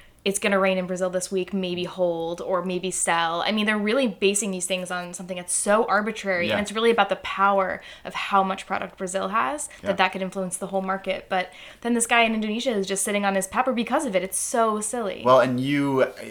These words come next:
Speaker 2: at, at a trading company, have some insight into those weather patterns. A farmer on a little island in, in Indonesia has no clue, and, and
Speaker 1: No.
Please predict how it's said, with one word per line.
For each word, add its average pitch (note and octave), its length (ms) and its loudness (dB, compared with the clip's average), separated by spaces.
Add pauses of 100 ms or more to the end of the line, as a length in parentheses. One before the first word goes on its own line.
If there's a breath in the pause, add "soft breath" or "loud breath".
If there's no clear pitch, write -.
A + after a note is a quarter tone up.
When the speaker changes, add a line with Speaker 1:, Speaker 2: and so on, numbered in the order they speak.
Speaker 2:
at, A2 280 2
at G#2 160 2
a G2+ 40 -2
trading F#3+ 340 0
company, G#2+ 320 -4
have A2 280 0
some B2+ 480 0
insight A#2 420 -2
into F#2+ 260 -8
those F2 200 -6
weather C#3 340 2
patterns. G#2 600 -10 (540 loud breath)
A C#3 80 -4
farmer F3+ 320 0
on C3 100 6
a B2 100 2
little B2 200 0
island A#2 320 0
in, G2+ 180 -6 (140)
in G#2 240 -4
Indonesia A2 460 -4
has B2 180 -6
no A#2 420 0
clue, G3 380 -4
and, G#2+ 400 -2
and G#2 540 -2
Speaker 1:
No. - 40 -16